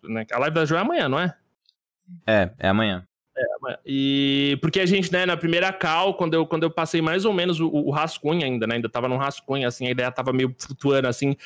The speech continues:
Speaker 1: e aí quando é, pô, e, e a, o person-, a Piedade é incrível, né, um personagem da, da Jo é, é muito foda. E aí ela falou, "Caralho, eu consigo,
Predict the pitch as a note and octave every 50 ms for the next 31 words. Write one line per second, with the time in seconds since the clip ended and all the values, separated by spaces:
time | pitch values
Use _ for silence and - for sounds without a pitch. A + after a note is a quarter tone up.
0 | - - - - - - C#3 D3+ E3 D#3+ - F3+ E3+ D#3+ E3+ - - C#3+ - D#3+
1 | D3 C#3 C#3 C3+ C3 C3+ C#3+ C#3 C#3 C3+ - C#3 C3+ B2+ - C#3 B2 A#2+ B2+ A2
2 | B2+ B2+ B2+ C3+ B2 A#2+ B2 D#3 A#3 E4+ F#4 - - C3+ C3+ B2+ A2+ G#2+ G2+ G#2
3 | G#2 G#2 G#2 - A2 - A#2+ A#2 A#2+ C3 C3+ C#3 _ - B2+ B2+ C3+ B2 A2+ A#2
4 | B2 B2 C#3+ D3+ - D#3 D3 C#3 C3+ C3+ D3 - - - D3 B2+ A#2+ A#2+ A2 -
5 | - - - - - - D3+ D#3 D3+ E3 F3+ F3+ F3 F3 - F#3 D#3+ D#3+ D#3+ D3+
6 | - - - - - _ _ - G#3 A3 A3 G#3+ A#3 B3+ B3+ A#3 G#3+ G3 - -
7 | A3+ A#3 A3 - - - A#3 G#3+ C4 B3